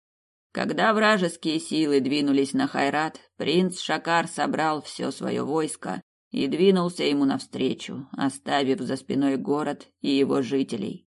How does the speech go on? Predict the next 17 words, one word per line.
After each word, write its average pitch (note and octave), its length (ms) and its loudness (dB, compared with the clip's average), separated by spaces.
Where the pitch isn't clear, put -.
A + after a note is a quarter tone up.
Повелитель F3+ 560 2
Вазир C#3+ 400 0
общался D3 600 -2
с - 100 -8
сыном, C3 440 0
посылая C3 540 -2
ястребов. - 800 -4
Я E3+ 320 4
не G3 120 4
знаю, F3+ 440 0
что C#3+ 280 -2
за C#3 120 -2
послания C#3+ 680 0
они C#3+ 220 2
присылали C#3 580 -2
друг C3 240 -2
другу, C3+ 500 -4